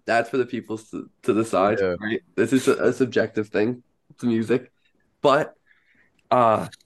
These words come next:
Speaker 1: yeah, this shit is straight fire. Um, and I think that people are going to really, really,
Speaker 2: <laughs>
Speaker 1: really enjoy it. Any, any last comment that,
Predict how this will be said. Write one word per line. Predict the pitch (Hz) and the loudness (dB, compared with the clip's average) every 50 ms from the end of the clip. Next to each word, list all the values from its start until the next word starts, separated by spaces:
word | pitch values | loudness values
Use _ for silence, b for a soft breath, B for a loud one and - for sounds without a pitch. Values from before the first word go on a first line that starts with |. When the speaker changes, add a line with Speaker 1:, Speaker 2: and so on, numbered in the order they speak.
| _ - | _ -2
Speaker 1:
yeah, | 117 127 113 - - - _ _ _ _ _ _ | 2 2 2 0 -2 -12 _ _ _ _ _ _
this | - 123 123 - | 0 0 0 0
shit | - 139 131 - | 0 -2 -2 -2
is | - 110 113 | -2 -6 -8
straight | - - - 110 104 101 | -10 -8 -8 -8 -6 -4
fire. | - 110 107 110 110 110 110 110 110 113 - - | -4 -2 0 2 2 2 2 0 -2 -4 -8 -8
Um, | 92 104 104 101 98 95 - | -6 -6 -4 -4 -6 -6 -4
and | - 113 | 0 0
I | 113 113 | 0 0
think | 110 113 113 107 | 0 -4 -6 -8
that | 110 | -8
people | - 120 113 - - 95 95 | -10 -12 -10 -4 -2 0 0
are | 73 71 92 | 0 0 0
going | 92 87 92 90 92 92 95 92 | -2 -2 -2 -2 -2 -4 -6 -8
to | - 92 87 80 - - 90 98 - - - | -10 -12 -12 -12 -14 -14 -14 -14 -16 -16 -14
really, | 104 104 104 107 113 117 117 117 110 104 110 | -12 -10 -8 -6 -4 0 0 2 2 0 0
really, | 101 90 95 101 98 98 98 | -2 -2 0 0 2 2 2
Speaker 2:
<laughs> | 95 87 | 0 2
Speaker 1:
really | 95 92 90 90 | 2 2 2 0
enjoy | 87 87 85 78 90 90 87 85 | -2 -4 -4 -4 -2 -2 -2 -2
it. | 85 - - - b b b b b b b _ - - - | -2 -4 -6 -12 b b b b b b b _ -20 -12 -4
Any, | - 127 135 143 165 160 165 165 165 160 160 160 - - _ _ _ _ _ _ - | -2 0 2 2 2 2 0 0 0 -2 -4 -6 -8 -12 _ _ _ _ _ _ -6
any | 107 107 110 123 135 139 143 | -6 -4 -2 -2 -2 -2 0
last | 143 127 120 117 117 117 117 - - | 0 2 2 4 4 2 0 -2 -6
comment | - - 117 113 110 110 107 104 98 - _ - | -6 -2 0 0 0 -2 -4 -6 -8 -10 _ -8
that, | - 107 107 107 104 101 - - | -6 -4 -2 -2 -2 -2 -4 -6